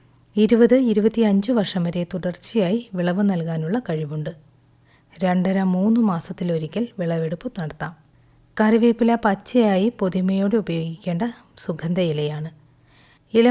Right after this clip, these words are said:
മൂക്കും തോറും അതിലെ ബാഷ്പശീല തൈലത്തിൻ്റെയും ഓറിയോ റൈസിൻ്റെയും അളവ് കുറഞ്ഞു വരും.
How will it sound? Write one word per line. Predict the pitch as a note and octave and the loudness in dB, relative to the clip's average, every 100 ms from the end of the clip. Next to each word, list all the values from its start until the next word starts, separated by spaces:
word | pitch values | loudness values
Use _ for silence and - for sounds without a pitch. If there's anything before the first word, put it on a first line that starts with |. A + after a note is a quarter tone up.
| A#3 | 6
മൂക്കും | A3 A3 C4 | 6 4 4
തോറും | A#3 G3+ G3+ G3+ F3+ | 4 4 4 0 0
അതിലെ | F3 E3+ G#3 G#3+ | -2 0 0 0
ബാഷ്പശീല | F3+ F3 - - G3+ - G#3 G#3+ G#3 | 0 -2 -6 -8 -8 -2 0 0 0
തൈലത്തിൻ്റെയും | E3 D#3+ E3 E3+ D#3+ D#3 G3+ A3 _ _ _ - _ | -2 -2 -4 -6 -4 -4 -6 -6 _ _ _ -20 _
ഓറിയോ | G#3 A3 A#3 B3 | 2 4 6 4
റൈസിൻ്റെയും | A#3+ F3 - F3+ E3+ D#3+ A#3 - _ _ _ _ - | 4 2 -2 -4 -4 -2 -4 -6 _ _ _ _ -6
അളവ് | F3+ F3+ F3 E3+ | -2 0 -2 -2
കുറഞ്ഞു | F#3 F3+ F3+ E3 | -2 -2 -2 -4
വരും. | D#3 | -6